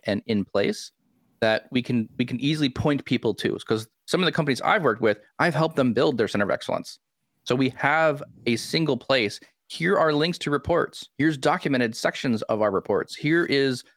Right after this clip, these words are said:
you know, some intro and one oh ones of how to get started with Power B I and report building. So with those things in place, I think those companies are gonna be much more equipped, because when questions come and the hi-, the help desk I T things may ramp up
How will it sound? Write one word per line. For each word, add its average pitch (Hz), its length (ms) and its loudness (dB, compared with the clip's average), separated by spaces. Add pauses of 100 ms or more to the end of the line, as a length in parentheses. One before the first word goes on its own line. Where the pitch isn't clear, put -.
(260)
you 139 80 0
know, 127 100 4
some 135 260 0
intro 143 460 2
and 117 180 2
one 131 140 4
oh 131 60 4
ones 127 400 2
of 104 80 0
how 123 100 0
to 120 80 -2
get 127 160 0
started 151 260 0
with 113 180 -2
Power 113 220 2
B 120 100 2
I 104 180 2
and 113 160 0
report 110 300 0
building. 110 300 0
So 107 220 0 (300)
with 139 180 0
those 185 240 2
things 156 240 0
in 123 100 2
place, 127 580 -2 (500)
I 131 80 2
think 175 240 -2
those 143 220 -2
companies 139 340 0
are 131 40 0
gonna 123 120 2
be 113 200 0 (200)
much 151 260 0
more 143 180 0
equipped, - 460 -2 (140)
because 120 340 0
when 123 180 2
questions 147 520 0
come 143 500 0 (420)
and 117 160 2
the 110 60 2
hi-, 120 160 -2 (220)
the 117 80 2
help 127 240 -2
desk - 240 0
I 113 120 2
T 147 220 -6
things 110 300 -2
may 110 260 2
ramp 120 300 0
up 156 340 0